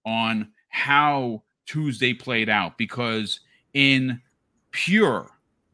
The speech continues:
W W F or N W O fashion, with Hollywood Hulk Hogan coming out there,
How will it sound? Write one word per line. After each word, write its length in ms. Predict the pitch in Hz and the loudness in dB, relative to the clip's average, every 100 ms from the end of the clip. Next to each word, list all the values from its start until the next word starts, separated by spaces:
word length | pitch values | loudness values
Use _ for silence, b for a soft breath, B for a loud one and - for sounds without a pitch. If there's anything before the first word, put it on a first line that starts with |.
| - | -4
W 460 | 151 156 165 165 | 0 0 -2 -4
W 480 | 135 151 147 139 139 147 | -2 -2 -2 -2 -4 0
F 500 | 131 131 - - _ _ _ | 0 0 -6 -20 _ _ _
or 220 | 117 117 - | -4 -2 2
N 300 | 143 151 139 | 2 2 0
W 460 | 147 135 143 135 | 0 0 0 0
O 180 | 127 123 | -2 -4
fashion, 500 | - 127 127 123 120 | 0 2 2 2 -4
with 120 | 110 | -6
Hollywood 480 | - 131 135 135 135 | -4 -2 -2 -2 -6
Hulk 260 | 107 135 127 | -4 -6 -4
Hogan 340 | 127 123 123 | -4 -4 -6
coming 280 | 120 123 120 | -6 -6 -4
out 200 | 120 120 | -4 -4
there, 480 | 120 117 110 104 | -2 0 2 -2